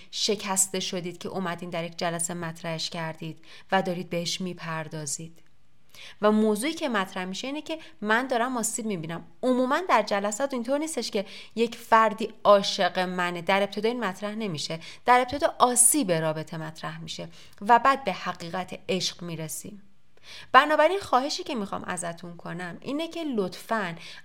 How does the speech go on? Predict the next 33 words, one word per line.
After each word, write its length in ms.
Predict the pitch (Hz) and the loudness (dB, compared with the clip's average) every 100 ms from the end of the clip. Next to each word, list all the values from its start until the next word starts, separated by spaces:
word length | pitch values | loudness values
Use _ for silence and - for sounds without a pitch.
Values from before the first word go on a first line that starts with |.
| - | -2
اصلاً 300 | 220 214 254 | 0 2 0
این 240 | 320 359 311 | -2 -2 2
دوتا 340 | 226 220 214 | 2 2 -2
مورد 400 | 208 208 208 262 | 0 0 0 0
رو 60 | 339 | -2
با 120 | 247 | -2
هم 160 | 240 320 - | -4 -8 -2
قاطی 360 | - 226 226 302 | 4 4 4 -2
نکنین 500 | 349 415 415 349 269 | 0 0 0 0 0
در 180 | 214 185 | -2 -2
مسائلتون. 800 | 180 170 - 180 170 165 170 165 - - - | -4 -6 -6 -6 -6 -8 -10 -12 -14 -16 -14
خیلی 340 | - 392 403 | -4 0 2
از 180 | 311 269 | 0 0
چالش‌های 600 | - 226 220 220 240 349 | -2 0 0 -2 -2 -2
دیگه 320 | 359 226 214 190 | -4 -4 -2 -4
زندگی 460 | 185 180 180 196 | -6 -8 -8 -6
هم 140 | 277 269 | -6 -8
هستن 340 | 262 262 285 285 - - - | -10 -6 -4 -6 -10 -14 -4
که 120 | 247 | 0
ما 220 | 277 320 - | 0 -2 2
با 280 | 220 214 190 - - | 8 8 8 0 -10
همپوشانی 1080 | - 247 240 226 - 233 - 240 240 302 330 | -2 0 0 -2 -6 -6 -2 -2 0 0 0
واقعیت 640 | 190 196 196 196 196 190 196 | 4 6 6 2 -2 -2 -2
و 80 | |
حقیقت 720 | 196 - 208 208 214 247 285 285 | -4 -2 -4 -4 -2 2 2 4
در 200 | 240 214 | 4 6
واقع 240 | 202 247 | 2 0
میایم 280 | 277 302 320 | -2 -2 -2
اونو 260 | - 302 | -4 -2
برای 340 | 311 233 214 285 | 2 2 4 0
خودمون 380 | - 311 330 349 | -2 -4 -4 -6
پیچیده 600 | - 254 240 - 254 240 349 | -6 -6 -4 -2 -2 0 0
می‌کنیم. 600 | 320 - 180 170 160 | 0 -2 -4 -4 -6